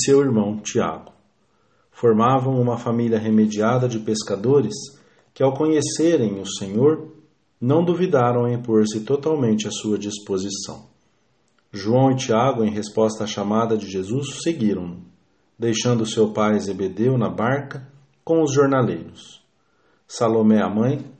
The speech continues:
também seguiu Jesus, servindo-o com os seus bens na Galiléia e em Jerusalém, e acompanhando-o até o Calvário. João tinha sido discípulo do Batista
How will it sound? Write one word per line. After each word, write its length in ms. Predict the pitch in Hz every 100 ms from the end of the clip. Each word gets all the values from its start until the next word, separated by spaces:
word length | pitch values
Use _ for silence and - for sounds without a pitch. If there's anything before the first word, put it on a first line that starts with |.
| _
também 360 | 180 180 151 143
seguiu 360 | - 139 131
Jesus, 440 | 127 139 123 104 92 - - _ _ _
servindo-o 840 | - 170 170 143 180 185 107 92 - -
com 200 | - 147
os 140 | 143 -
seus 260 | 123 107
bens 280 | 110 123 120
na 140 | 117 110
Galiléia 720 | 107 101 107 127 165 175 - - _
e 140 | - 139
em 100 | 143
Jerusalém, 760 | 139 147 143 156 127 104 98 - _ _ _ _ -
e 120 | 151
acompanhando-o 840 | 156 185 180 190 131 113 107 107
até 240 | 107 107
o 140 | 98 95
Calvário. 540 | 98 95 90 76 - _ _ _ _ _ _ _ _
João 400 | - 107 127 135
tinha 280 | 131 139 127
sido 280 | 127 131 123
discípulo 600 | 117 110 - 147 143 131
do 100 | 120
Batista 640 | 110 101 - 151 147 -